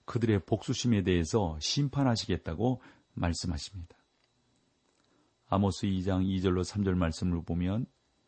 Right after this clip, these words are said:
"내가 모압에 불을 보내리니, 어, 그리옷 궁궐들을 사르리라. 모압이 요란함과 외침과 나팔, 어, 소리 중에서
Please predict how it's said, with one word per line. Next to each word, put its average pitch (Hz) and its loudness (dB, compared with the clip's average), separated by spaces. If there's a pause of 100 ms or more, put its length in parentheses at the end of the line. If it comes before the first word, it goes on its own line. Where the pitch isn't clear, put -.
(400)
"내가 101 0 (680)
모압에 107 6 (280)
불을 131 6
보내리니, 90 0 (640)
어, 82 -6
그리옷 113 4
궁궐들을 98 2
사르리라. 87 -10 (640)
모압이 95 4
요란함과 98 2
외침과 98 0 (340)
나팔, 104 2 (600)
어, 87 -4
소리 185 0
중에서 98 2